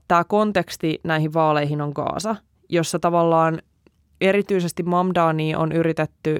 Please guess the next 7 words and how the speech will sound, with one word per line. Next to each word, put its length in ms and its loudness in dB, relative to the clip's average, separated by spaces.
Mamdani 500 2
vastaan 360 0
on 100 0
yritetty 480 -2
hyökätä 340 -2
sillä, 440 -2
että 240 -4